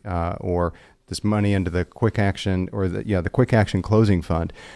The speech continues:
You know, if you wanna know kind of really, a really good breakdown, I'd look at the Oklahoma Policy Institute at OK Policy, their Twitter feed. They've got a really good thread on there that kinda goes line by line through this budget of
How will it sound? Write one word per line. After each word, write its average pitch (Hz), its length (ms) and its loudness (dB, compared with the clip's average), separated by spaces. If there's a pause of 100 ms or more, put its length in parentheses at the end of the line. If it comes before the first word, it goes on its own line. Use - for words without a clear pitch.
(140)
You 117 60 2
know, 113 40 4
if 107 80 2
you 143 80 4
wanna 160 220 8
know 110 400 6
kind 101 160 2
of 90 180 0
really, 107 360 4
a 95 60 4
really 117 280 2
good 90 200 0
breakdown, 95 460 2
I'd 123 140 0
look 123 160 0
at 104 80 -2
the - 80 -2
Oklahoma 98 340 0
Policy 98 400 0
Institute 95 540 0
at 98 200 0
OK 98 280 0
Policy, 92 500 -2
their 87 140 -2
Twitter 101 360 0
feed. 90 320 -2 (320)
They've 151 140 -2
got 117 140 6
a 92 60 4
really 98 300 2
good 90 220 -2
thread 92 260 -2
on 85 140 0
there 85 160 -2
that - 80 -8
kinda 92 200 -4
goes 90 260 -4
line 95 240 0
by 90 140 0
line 85 320 0
through 85 160 -4
this 87 120 -8
budget 87 380 -2
of 87 120 -2